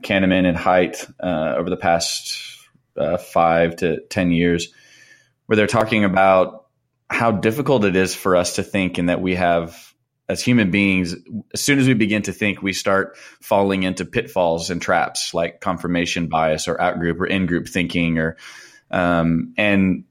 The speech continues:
and, and he s-, sees all these as very important, but he thinks that over the past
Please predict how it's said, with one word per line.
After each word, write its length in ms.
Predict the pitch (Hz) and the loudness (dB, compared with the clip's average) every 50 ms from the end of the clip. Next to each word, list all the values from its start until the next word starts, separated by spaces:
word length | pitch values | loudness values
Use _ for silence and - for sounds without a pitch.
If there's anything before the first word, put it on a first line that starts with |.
| - | -6
and, 300 | - 113 110 107 - - - - - - - - - | -2 0 0 0 0 -4 -8 -18 -20 -20 -18 -10 -4
and 140 | 135 127 113 | 0 2 4
he 120 | 139 160 | 4 4
s-, 280 | 165 160 - - - - | 4 4 0 -2 -4 -6
sees 300 | - - 139 139 139 123 | -2 2 2 4 4 6
all 140 | 123 117 117 | 6 6 6
these 180 | 117 117 113 107 | 6 6 6 4
as 100 | 101 87 | 4 2
very 240 | 78 107 104 101 | 4 4 4 4
important, 720 | 98 90 87 - - - 113 113 113 - 165 170 - - _ _ _ _ _ _ _ _ _ _ _ _ _ _ _ | 2 0 -2 -4 -2 0 0 0 0 0 -2 -2 -2 -4 _ _ _ _ _ _ _ _ _ _ _ _ _ _ _
but 460 | - 120 117 117 - - - - _ _ _ _ _ _ _ _ _ _ - | 2 4 4 4 2 0 -12 -18 _ _ _ _ _ _ _ _ _ _ -2
he 100 | 117 110 | -2 0
thinks 300 | 107 131 139 131 131 131 | 2 2 2 4 4 4
that 340 | 127 113 104 - - - - _ _ - | 6 6 4 4 0 -6 -16 _ _ 2
over 720 | 113 120 120 123 127 120 113 110 107 104 98 95 90 - - | 2 2 4 4 4 4 6 6 6 6 4 2 0 -4 -10
the 160 | - - 95 | -14 -12 -6
past 720 | - 107 95 95 95 - - - - - - - - - | -2 -2 -2 0 0 -2 -4 -6 -6 -10 -10 -10 -12 -14